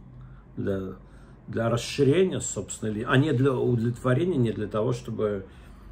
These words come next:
э, вам, вас еще раз погладили по головке, сидите в собственной скорлупе, в собственной тюрьме, под арестом сидите вы в своей ограниченности,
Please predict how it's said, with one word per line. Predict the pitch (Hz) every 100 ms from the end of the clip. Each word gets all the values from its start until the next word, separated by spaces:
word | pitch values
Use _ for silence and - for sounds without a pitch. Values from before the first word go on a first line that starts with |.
| - -
э, | 104 98
вам, | 107 107 104
вас | 104
еще | - 113
раз | 101
погладили | - 101 107 98 98
по | - 104
головке, | 104 127 156 -
сидите | - 95 95 95
в | -
собственной | - 98 - 98
скорлупе, | - - 151 208 196 185
в | 180
собственной | - 123 - 110 101
тюрьме, | - 117 101 95 123 170 - - - - - - - - - - - - -
под | 110 98 -
арестом | 107 104 143 - - - - - -
сидите | - - 87 87 - -
вы | - -
в |
своей | - 92 90 85
ограниченности, | - 92 90 127 - 90 71 -